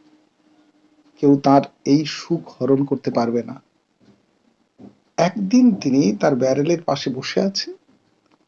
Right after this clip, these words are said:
রোদ পোয়াচ্ছেন। এমন সময় তার সামনে এসে দাঁড়ালেন স্বয়ং আলেকজান্ডার the গ্রেট। সম্রাট জিজ্ঞেস করলেন, "আমি কি আপনার জন্য কিছু করতে পারি?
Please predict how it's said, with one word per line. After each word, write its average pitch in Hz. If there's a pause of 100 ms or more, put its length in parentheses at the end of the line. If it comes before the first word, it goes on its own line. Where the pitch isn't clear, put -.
(580)
রোদ 220 (140)
পোয়াচ্ছেন। - (1000)
এমন 214
সময় 151
তার -
সামনে 151
এসে 139
দাঁড়ালেন 127 (320)
স্বয়ং 151 (560)
আলেকজান্ডার 123 (540)
the 95 (100)
গ্রেট। - (1900)
সম্রাট 117
জিজ্ঞেস -
করলেন, 143 (880)
"আমি 131
কি 151
আপনার 135
জন্য 151
কিছু 143
করতে 139
পারি? 139